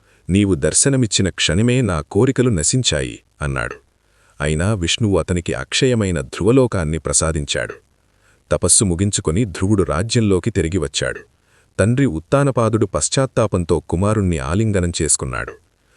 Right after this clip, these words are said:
సురుచి కూడా తన తప్పును గ్రహించింది. ధ్రువుడు ధర్మబద్ధంగా రాజ్యపాలన చేశాడు. ఉత్తముడి మరణానంతరం సంపూర్ణ రాజ్యాన్ని నిర్వహించాడు. చివరకు విష్ణువు ఇచ్చిన వరం ప్రకారం ధ్రువలోకానికి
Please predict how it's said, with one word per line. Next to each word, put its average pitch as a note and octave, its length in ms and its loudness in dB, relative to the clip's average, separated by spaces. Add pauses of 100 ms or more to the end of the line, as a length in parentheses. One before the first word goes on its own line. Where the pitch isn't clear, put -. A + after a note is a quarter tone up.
(140)
సురుచి A#2 400 2
కూడా F2 320 2
తన C#2+ 200 -4 (100)
తప్పును A#2+ 360 0
గ్రహించింది. D2 540 -4 (720)
ధ్రువుడు F#2+ 340 2
ధర్మబద్ధంగా F#2 840 0
రాజ్యపాలన E2+ 680 0 (140)
చేశాడు. C2 320 -2 (640)
ఉత్తముడి D3+ 400 4
మరణానంతరం G#2 760 2
సంపూర్ణ G#2+ 580 2
రాజ్యాన్ని F2+ 540 0
నిర్వహించాడు. D2 680 -4 (540)
చివరకు G2 420 2
విష్ణువు G#2 460 0
ఇచ్చిన F2 300 0
వరం C#2+ 300 0
ప్రకారం D#2+ 520 -2
ధ్రువలోకానికి G2+ 800 2